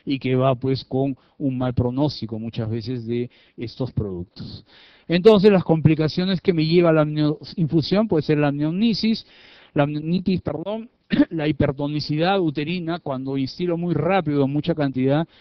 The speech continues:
o incluso hasta el prolapso de cordón.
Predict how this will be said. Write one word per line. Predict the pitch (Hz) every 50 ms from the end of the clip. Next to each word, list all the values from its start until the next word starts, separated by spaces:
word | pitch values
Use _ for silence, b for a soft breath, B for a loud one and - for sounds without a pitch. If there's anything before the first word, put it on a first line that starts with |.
| b b b
o | b 160 147 151
incluso | 135 123 120 113 156 170 170 - - 160 165 175 -
hasta | 131 123 - _ - 127 123 135 147 _ _ _
el | - 131 120
prolapso | 117 - 117 117 120 123 123 120 - - 139 135 143 _ _ -
de | 117 110 110 104
cordón. | - 98 98 92 - _ - _